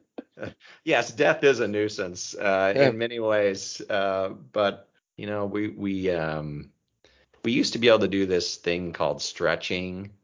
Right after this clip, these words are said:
Speaker 1: uh, I R As, and, and now we can't really do it, but there's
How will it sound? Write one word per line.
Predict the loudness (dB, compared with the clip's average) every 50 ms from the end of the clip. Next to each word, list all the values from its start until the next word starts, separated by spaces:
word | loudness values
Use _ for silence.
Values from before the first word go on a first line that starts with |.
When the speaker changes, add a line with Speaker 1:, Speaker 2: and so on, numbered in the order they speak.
| _ _ _ _ -8
Speaker 1:
uh, | -6 -6 -4 -4 -4 -4
I | -2 -2 0 0
R | 0 0 0 0
As, | 0 0 0 0 -2 -2 -4 -6 -8
and, | -8 -10 -10 -10 -12 -12 -12
and | -10 -8
now | -4 -2 0 0
we | -2 -2
can't | -4 -4 -4 -4
really | -4 -4 -4 -6 -6
do | -6 -4 -2 0 0 0
it, | 0 0 0 0 0 -2 -4
but | -6 -10 -6
there's | -4 -4 -4 -2 -4 -4 -4 -6 -8 -10